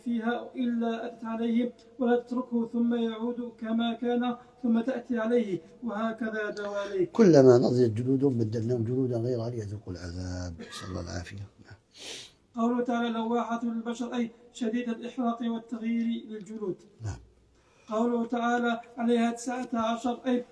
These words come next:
Speaker 1: عليها تسعة عشر ملكاً وهم خزنتها.
Speaker 2: نعم.
Speaker 1: قوله تعالى: "وما"
Speaker 2: بعضهم أخذ تسعة عشر هذا ورتب عليه إعجاز العدد في القرآن، وهذا أحيانًا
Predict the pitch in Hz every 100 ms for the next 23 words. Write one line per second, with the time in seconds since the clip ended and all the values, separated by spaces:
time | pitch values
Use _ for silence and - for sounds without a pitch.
0 | - 247 240 226 226 - 233 226 226 220
1 | 220 226 240 226 220 233 240 233 240 226
2 | - - 226 240 233 - 220 214 208 214
3 | 170 165 143 104 90 87 - - _ _
4 | - 233 247 247 240 240 240 240 - -
5 | 240 196 196 175 160 170 156 156 147 147
6 | 147 135 135 120 123 127 120 143 139 151
7 | 190 - - - - 139 156 135 107 123
8 | 131 127 117 107 135 131 131 120 110 98
9 | 120 110 104 101 117 - 117 120 127 131
10 | - _ _ _ - 131 165 151 151 -
11 | - 139 143 143 143